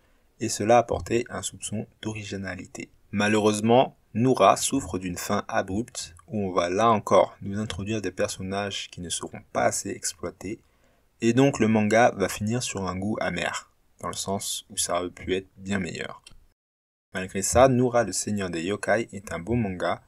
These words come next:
que j'ai adoré découvrir et que je relis avec plaisir,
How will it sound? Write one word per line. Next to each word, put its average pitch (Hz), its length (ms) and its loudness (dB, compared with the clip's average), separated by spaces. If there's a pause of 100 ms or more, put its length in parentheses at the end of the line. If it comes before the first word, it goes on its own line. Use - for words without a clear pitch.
(240)
que 98 100 -8
j'ai 98 160 -2
adoré 104 340 -4
découvrir 101 800 -6 (100)
et - 80 -14
que 92 140 -10
je 92 120 -12
relis 98 300 -6
avec 87 260 -8
plaisir, 90 580 -8